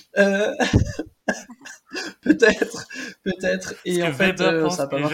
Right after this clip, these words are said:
Speaker 1: marché, quoi.
Speaker 2: écoutent.
Speaker 1: Enfin, en tout cas, ça, ça dénature un petit peu la chanson, je trouve, et c'est dommage parce que, en soi, euh, je l'aimais beaucoup, euh, voilà, dans sa version originale. Après, euh, voilà, c'est vraiment ce côté, euh, variété qui, qui m'a tout de suite plu et qui fait que j'ai aimé cet album.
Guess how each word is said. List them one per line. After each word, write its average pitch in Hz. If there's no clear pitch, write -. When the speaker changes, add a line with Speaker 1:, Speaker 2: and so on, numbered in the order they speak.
Speaker 1:
marché, 180
quoi. 170
Speaker 2:
écoutent. 190
Speaker 1:
Enfin, 170
en 175
tout 147
cas, 185
ça, 147
ça 170
dénature 170
un 160
petit -
peu 175
la 156
chanson, 175
je 170
trouve, 165
et 156
c'est 160
dommage 170
parce 156
que, 156
en 160
soi, 180
euh, 156
je 151
l'aimais 160
beaucoup, 165
euh, 160
voilà, 165
dans 165
sa -
version 160
originale. 175
Après, 202
euh, 180
voilà, 196
c'est 190
vraiment 175
ce 196
côté, 196
euh, 170
variété 175
qui, 160
qui -
m'a 165
tout 170
de 156
suite 175
plu 208
et 160
qui -
fait 208
que 196
j'ai 175
aimé 170
cet 175
album. 170